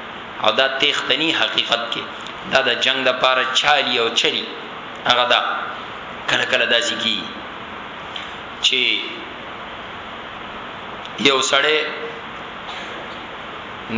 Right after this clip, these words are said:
کافران دوکه کوي. په خوا به د توري جنگ و. کافر به دوکه کاو. نو داسې به کافر به ولید چې دا خو ګڼه کې ولاړ دی. نو کو ګڼه کې به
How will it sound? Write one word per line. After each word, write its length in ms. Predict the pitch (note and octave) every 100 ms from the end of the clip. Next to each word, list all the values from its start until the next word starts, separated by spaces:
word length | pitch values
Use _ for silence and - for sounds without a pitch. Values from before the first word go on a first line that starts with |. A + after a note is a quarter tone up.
| A2+
کافران 580 | A#2+ A#2 A#2 C3+ C3+ C3
دوکه 280 | A#2 A2 A2+
کوي. 220 | A#2+ A#2 - - - -
په 80 | A#2
خوا 180 | B2+ C#3
به 100 | C#3
د 160 | C3+ C#3
توري 200 | E3 C3
جنگ 280 | C3+ B2+
و. 60 | A#2+ A#2 - - - - - - - -
کافر 380 | C3 C3 D3+ D#3
به 160 | C#3+
دوکه 300 | C3+ B2 A#2
کاو. 240 | A#2+ A#2+ - - - - - - - - - - - - - -
نو 100 | A#2+
داسې 280 | C3+ B2 B2+
به 140 | A2+ F#2+ - - - - - - - - - - - - - - -
کافر 440 | A#2+ A#2 - C#3 A#2+ A#2+ - - - - - - -
به 100 | B2
ولید 300 | B2 A#2 F#2 - - - - - - - - -
چې 80 | -
دا 140 | A#2 B2
خو 160 | A#2
ګڼه 260 | A2+ B2+ A#2+ -
کې 60 |
ولاړ 360 | G#2+ G#2 G#2+ G2+
دی. 140 | F#2 - - - - - G#2+
نو 100 | A2+
کو 140 | A#2+
ګڼه 220 | B2 D3+ C#3
کې 80 | C3+
به 80 | B2+